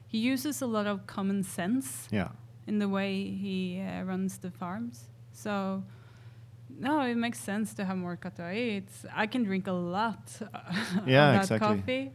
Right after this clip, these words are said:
Speaker 1: Uh, it's so sweet and everyone likes it.
Speaker 2: Yeah. I think another discussion we had with him in the car,
Speaker 1: Hmm.
Speaker 2: uh, driving from the mill at night was, um,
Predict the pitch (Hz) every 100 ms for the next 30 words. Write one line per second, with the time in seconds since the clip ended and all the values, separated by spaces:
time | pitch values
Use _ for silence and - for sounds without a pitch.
0 | - - 196 190 185 190 196 - - 202
1 | 196 - 196 214 - - 180 180 175 180
2 | - - - - - - - - - -
3 | - - 202 262 240 196 190 254 - -
4 | - - - 117 - - - - - -
5 | - - 127 127 123 117 110 113 113 104
6 | 104 - 113 107 110 107 104 101 104 101
7 | 101 104 104 120 120 - 240 233 220 214
8 | 208 - 123 104 104 104 104 101 113 104
9 | 98 98 101 104 104 104 104 107 - -
10 | - 113 104 - 113 104 101 101 95